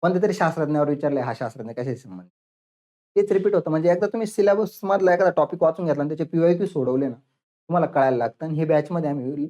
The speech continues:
खूप व्यवस्थित घेतलेलं आहे. म्हणजे एक क्वेश्चन पेपर करायला तुम्हाला दोन ते तीन दिवस लागतात आणि ते आम्ही सहा ते सात तासामध्ये,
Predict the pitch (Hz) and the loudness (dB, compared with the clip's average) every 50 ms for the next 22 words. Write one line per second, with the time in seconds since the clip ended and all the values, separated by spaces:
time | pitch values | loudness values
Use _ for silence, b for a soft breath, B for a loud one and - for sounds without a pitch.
0 | - - - 208 208 - 185 185 190 185 - 202 170 143 135 135 135 135 143 147 | -6 -4 -4 -2 2 4 4 4 4 2 0 -2 -2 0 0 0 0 0 0 0
1 | 147 139 139 143 147 165 170 170 170 - 196 196 - 190 175 165 147 - 151 - | 0 0 0 0 0 -2 -2 -4 -4 -4 -4 -4 -4 -6 -6 -6 -6 -8 -4 -2
2 | - 143 147 147 151 143 147 160 160 156 151 143 135 127 - _ _ _ _ _ | 2 2 4 4 4 2 0 2 2 2 2 2 0 -2 -4 _ _ _ _ _
3 | _ _ _ _ - 170 185 196 196 185 202 202 196 202 202 202 190 190 190 185 | _ _ _ _ 0 2 2 2 2 0 0 0 0 0 -2 0 2 4 2 4
4 | 190 190 170 165 170 185 175 175 175 180 175 170 175 160 - - - 160 160 156 | 4 4 2 2 2 2 0 0 2 2 2 2 2 0 -2 -2 0 2 2 2
5 | 160 175 175 175 - 165 131 - 123 123 143 139 - 156 147 135 135 131 127 135 | 2 -2 -4 0 0 0 0 0 0 0 0 0 0 -2 -2 0 0 0 0 -2